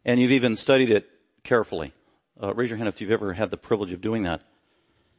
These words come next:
Okay, I'm actually, I'm not looking at the people raising their hands. I'm people looking at those who aren't. Okay, go ahead and put your hands down. So we have, I mean, from what I could tell, fi-, good fifty percent,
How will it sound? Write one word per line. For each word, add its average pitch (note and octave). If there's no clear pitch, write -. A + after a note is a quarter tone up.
Okay, G#2+
I'm G#2
actually, A#2+
I'm A#2+
not C#3
looking C#3
at -
the A#2+
people A#2+
raising C3
their G#2+
hands. G#2
I'm G2+
people G#2+
looking A2
at F#2+
those G#2+
who A2
aren't. G2
Okay, G#2
go A2+
ahead G#2+
and F2
put -
your F#2
hands G2+
down. F#2+
So D#3
we C#3
have, E3
I -
mean, B2
from C3+
what B2
I B2+
could -
tell, A#2
fi-, C3
good C3+
fifty C#3
percent, B2